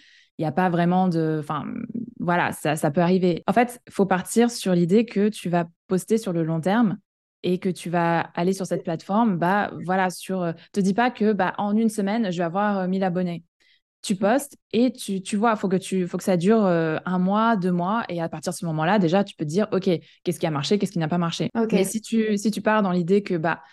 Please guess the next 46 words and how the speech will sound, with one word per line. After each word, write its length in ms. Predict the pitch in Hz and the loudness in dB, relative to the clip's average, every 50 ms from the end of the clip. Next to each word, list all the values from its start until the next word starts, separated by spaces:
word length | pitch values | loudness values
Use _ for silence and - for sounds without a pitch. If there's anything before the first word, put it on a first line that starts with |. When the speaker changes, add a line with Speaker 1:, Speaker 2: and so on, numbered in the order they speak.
| - - _ _ _ _ _ _ | -20 -20 _ _ _ _ _ _
Speaker 1:
je 80 | 180 170 | -4 -2
vais 100 | 190 202 | 0 0
devenir 280 | 185 190 185 190 190 | 2 0 0 0 -2
super 320 | 185 - - 208 226 214 208 | -2 -4 -2 0 2 2 2
virale, 400 | 190 202 190 190 196 202 196 180 | 2 2 2 2 2 2 2 2
euh, 340 | 170 165 156 151 147 147 165 | 2 0 0 -2 -4 -4 -4
dans 340 | 160 175 165 165 160 165 | -2 -2 -2 -2 -4 -6
deux 220 | 160 160 156 185 185 | -6 -2 0 0 2
jours, 380 | 175 165 190 226 247 202 160 - - | 4 4 6 6 6 4 2 0 -4
Speaker 2:
<laughs> 840 | - - - - - - - - - - - - - - - - - - | -8 -10 -8 -8 -10 -10 -10 -12 -14 -16 -16 -14 -12 -12 -12 -10 -4 0
Oui. 100 | 233 220 | 2 4
Speaker 1:
bah, 260 | 208 196 185 175 - - - - - 202 220 214 - - - _ _ _ | 4 4 2 0 -2 -4 -6 -6 -6 -6 -6 -6 -6 -10 -16 _ _ _
non. 240 | 208 208 202 180 160 - - - - - - | -2 -2 0 -2 -4 -6 -10 -10 -10 -4 2
Speaker 2:
Ça 120 | - 240 | 6 6
marchera 380 | 240 247 240 233 226 196 190 180 | 8 8 8 6 6 6 6 6
Speaker 1:
Et 60 | 175 | 6
Speaker 2:
pas. 80 | - 294 269 233 247 - - - - - - - 208 | 6 4 6 4 4 2 2 -4 -10 -12 -12 -4 -2
Speaker 1:
non, 160 | 202 185 165 - 180 | -2 -2 -2 -4 -2
c'est, 580 | - 190 175 165 160 160 156 - - - - - 185 - - - 190 - | 2 4 4 4 4 2 2 0 0 -2 -2 -4 -8 -10 -12 -12 -4 0
ce 100 | 214 214 | 0 0
serait 240 | 214 - 214 214 | 2 2 2 4
bien, 280 | 190 190 208 208 226 254 | 6 6 6 6 6 8
mais, 320 | 240 220 170 165 175 170 | 8 6 6 6 4 2
euh, 380 | 160 151 151 - - - - - | 2 2 0 0 0 -2 -2 0
mais 140 | - 196 208 | 2 2 4
non. 180 | 202 190 151 - - | 4 2 2 -2 -2
Non, 240 | - 185 226 233 | 0 4 4 4
ça, 240 | 214 - 180 156 135 | 4 4 4 4 2
ça 160 | 170 - 185 | 2 0 -2
prend 160 | - - 190 190 | 0 2 0 0
du 100 | 185 196 | 0 2
temps 160 | 196 247 254 | 2 2 2
parce 200 | 214 185 170 - | 2 0 -2 -2
que, 460 | - 185 170 165 165 165 160 160 156 151 | -2 0 0 2 2 0 0 -2 -4 -4
enfin, 180 | - 170 160 | -6 -4 -2
moi, 160 | 160 165 190 196 | 0 2 4 4
les 80 | 175 | 2
premières 300 | 165 - 180 180 175 175 | 2 2 0 0 0 0
vidéos 260 | 170 170 165 180 190 | -2 0 0 0 0
que 120 | 180 - 175 | 0 0 -2
j'ai 120 | 156 165 | -2 -2
postées, 540 | 147 - 160 151 - - 202 214 240 240 - | -2 -2 -4 -4 -2 0 2 2 2 2 0
elles 260 | - - 170 165 160 160 | -2 -4 -4 -2 -2 -4
ont 100 | 165 156 | -4 -6
fait, 380 | 143 - - 190 196 208 202 190 | -6 -2 0 2 2 2 2 0
euh, 180 | 170 165 170 | 0 -2 -4